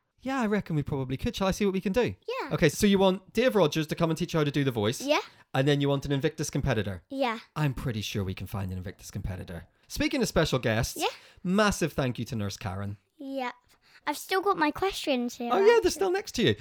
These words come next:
Speaker 1: Loads of people loving that episode and sharing it online, and we just want to say a massive thank you to Karen.
Speaker 2: Thank you.
Speaker 1: Uh, yeah, it was absolutely lovely to have you on the show yesterday, and it was just great to hear you share some of your story.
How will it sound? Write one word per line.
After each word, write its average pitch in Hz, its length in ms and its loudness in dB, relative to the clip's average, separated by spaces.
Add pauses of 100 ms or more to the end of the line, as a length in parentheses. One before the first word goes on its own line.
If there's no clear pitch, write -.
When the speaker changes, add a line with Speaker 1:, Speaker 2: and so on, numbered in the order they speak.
(220)
Speaker 1:
Loads 214 300 8
of - 40 -8
people 208 220 2
loving 170 240 4
that 160 140 2
episode 151 320 2
and 131 100 0
sharing 135 240 2
it 123 60 -2
online, 110 320 0
and 113 80 2
we 131 80 2
just - 180 -4
want 123 100 0
to 113 60 -4
say 123 100 0
a 120 60 2
massive 180 380 -2
thank 139 200 -2
you 127 60 -4
to - 80 -4
Karen. 208 400 2 (240)
Speaker 2:
Thank - 460 -2
you. 349 300 -8 (120)
Speaker 1:
Uh, 113 180 0
yeah, 117 180 0
it 117 40 -6
was 113 160 -4
absolutely 120 640 -4
lovely 123 380 -4
to 113 80 -6
have 113 180 -4
you 113 140 -2
on 107 80 -2
the 107 80 -2
show 104 220 0
yesterday, 101 580 -2
and 101 260 -4
it 101 100 -6
was 107 140 -10
just - 180 -8
great 98 220 -8
to - 80 -10
hear 107 140 -6
you 110 120 -4
share 120 220 -6
some 139 160 -6
of 135 100 -6
your 143 100 -8
story. 262 440 -2